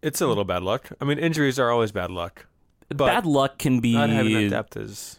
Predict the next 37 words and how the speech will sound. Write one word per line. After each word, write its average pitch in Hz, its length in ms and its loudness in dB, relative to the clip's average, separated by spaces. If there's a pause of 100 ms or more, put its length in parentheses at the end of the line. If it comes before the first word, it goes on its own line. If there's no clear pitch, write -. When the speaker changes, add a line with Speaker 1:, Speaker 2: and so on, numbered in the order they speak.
Speaker 2:
Yeah, 131 240 2
Speaker 1:
also 107 140 -2
Speaker 2:
bad 165 120 4
Speaker 1:
bad 151 80 0
Speaker 2:
luck 135 140 2
can 139 140 0
Speaker 1:
foresight. 127 40 0
Speaker 2:
be 117 180 2
rectified 104 840 0
by 92 500 2 (340)
having 104 760 -2 (240)
the 110 220 -4
right 110 240 0
players 101 720 0 (500)
be 107 140 0
ready 101 320 2
to - 160 -12
start 98 480 -2
and 101 140 -2
have 95 500 -2 (480)
actual 104 460 -2
depth 92 420 -4
throughout 92 380 -2
the 92 80 -4
roster. 90 520 -4 (840)
You 107 100 -2
know, 107 160 2 (460)
yeah, 131 340 0
there's 110 260 2
twenty-nine 117 680 0
players 113 500 2
on 107 160 0
the 95 80 -2
roster 90 440 -2
right 117 240 2
now, 117 260 2
but 104 480 0